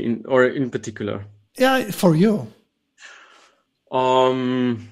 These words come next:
Speaker 1: I would say, I, I would link it to my earlier answer with, like,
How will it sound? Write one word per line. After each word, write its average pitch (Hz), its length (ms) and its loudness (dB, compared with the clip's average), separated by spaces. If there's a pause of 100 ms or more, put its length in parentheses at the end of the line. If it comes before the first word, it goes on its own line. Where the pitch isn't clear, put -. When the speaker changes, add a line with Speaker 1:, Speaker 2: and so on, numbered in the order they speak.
(1800)
Speaker 1:
I 131 80 -2
would 233 280 0
say, 175 960 -2
I, 139 300 2
I - 20 2
would 208 240 2
link 196 360 4
it 165 140 2 (140)
to 147 140 -2
my 131 220 2
earlier 143 760 2 (380)
answer 147 640 2
with, 135 360 -2
like, 120 380 -2